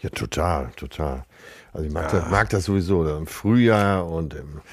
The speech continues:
Speaker 1: Spätherbst. Wenn die Sonne, aber wir klingen ja wie alte Männer und da sind wir nun ganz und gar nicht, ne?
Speaker 2: Nein, <laughs> das sind wir ganz und gar nicht. Und deswegen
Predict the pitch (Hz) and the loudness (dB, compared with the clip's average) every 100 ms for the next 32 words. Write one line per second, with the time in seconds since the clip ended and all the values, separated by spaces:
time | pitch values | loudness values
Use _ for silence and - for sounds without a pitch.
0 | - - - - 110 113 95 92 92 - | -20 -10 -6 4 6 6 4 2 2 -4
1 | - - - - - - - - 151 135 | -10 -14 -20 -20 -18 -20 -4 4 6 8
2 | 117 135 117 110 156 143 147 127 180 180 | 8 8 8 8 8 8 6 6 6 8
3 | 131 123 123 95 113 107 95 113 104 101 | 8 8 6 6 4 4 4 6 6 8
4 | 104 113 117 101 104 92 92 120 143 101 | 6 6 6 6 6 4 4 4 2 2
5 | 113 98 87 90 85 - 82 98 98 - | 4 4 4 4 2 2 4 4 2 -8
6 | - - - 135 160 175 185 202 208 220 | -20 -18 -8 -2 4 6 8 8 8 8
7 | 214 208 202 180 165 156 - - - - | 8 8 8 8 6 4 2 -2 -2 2
8 | 233 - - 170 - 202 180 151 123 131 | 2 2 0 -2 0 0 4 6 6 4
9 | 143 131 110 113 107 135 156 123 - - | 2 0 2 4 4 4 4 2 -2 -8
10 | - 131 135 143 165 180 160 160 135 | -2 2 4 6 6 6 4 6 4